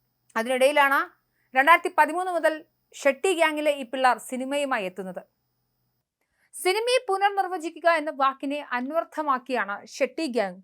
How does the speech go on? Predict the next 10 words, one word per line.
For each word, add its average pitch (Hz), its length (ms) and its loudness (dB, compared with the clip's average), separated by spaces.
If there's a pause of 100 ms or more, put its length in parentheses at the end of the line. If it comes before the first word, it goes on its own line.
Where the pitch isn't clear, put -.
(100)
കന്നഡ 247 240 -2
സിനിമയങ്ങ് 240 680 -8
ഏറ്റെടുക്കുന്നത്. 190 680 -6 (560)
യഥാർത്ഥത്തിൽ 415 560 6
അതൊരു 403 160 0
പ്രസ്ഥാനത്തിന്റെ 403 840 6
തുടക്കമായിരുന്നു 339 640 2
എന്ന് 302 180 -4
വേണം 214 220 -4
പറയാൻ. 185 300 -6